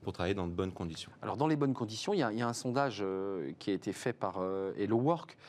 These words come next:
Speaker 1: Oui.
Speaker 2: euh, où un actif sur deux, euh, en poste fait part de difficultés de compréhension de la parole lors de conversations
Speaker 1: Oui.
Speaker 2: téléphoniques, ça c'est important, et trois sur cinq en situation de télétravail. Vous voyez, on revient au télétravail parce
Speaker 1: Oui.
Speaker 2: que, évidemment, ils ont beaucoup de visio, beaucoup d'échanges avec leurs collaborateurs ou leurs clients.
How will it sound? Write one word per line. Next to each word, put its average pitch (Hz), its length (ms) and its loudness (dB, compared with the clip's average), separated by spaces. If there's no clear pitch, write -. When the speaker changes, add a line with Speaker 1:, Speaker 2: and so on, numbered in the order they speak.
Speaker 1:
Oui. 90 100 0
Speaker 2:
euh, 101 60 2
où 120 180 6
un 170 140 4
actif 165 360 -4
sur 127 240 0
deux, 127 440 2
euh, 87 240 -2
en 113 100 2
poste - 560 0
fait - 200 0
part 127 200 0
de 107 80 -10
difficultés 123 540 -4
de - 60 -14
compréhension 139 840 2
de 107 120 -2
la 104 120 2
parole 113 340 2
lors 98 180 -2
de 87 100 -8
conversations 123 640 0
Speaker 1:
Oui. 95 60 -4
Speaker 2:
téléphoniques, 107 460 -2
ça 101 100 -4
c'est - 120 -4
important, 98 380 -2
et - 60 -4
trois 139 200 2
sur - 220 -4
cinq 180 240 -2
en 117 40 -2
situation 113 440 -2
de 151 40 0
télétravail. 120 440 2
Vous 87 60 -6
voyez, 120 120 2
on 95 120 0
revient 104 180 0
au 110 100 0
télétravail 113 480 -2
parce - 220 -8
Speaker 1:
Oui. 110 80 2
Speaker 2:
que, - 40 -8
évidemment, 98 380 -2
ils 110 160 -2
ont 101 60 -4
beaucoup 117 260 0
de 104 80 -6
visio, 110 380 0
beaucoup 113 240 -4
d'échanges 113 420 0
avec 98 220 -6
leurs 92 100 -2
collaborateurs 90 720 0
ou 139 60 10
leurs 117 160 4
clients. 151 320 0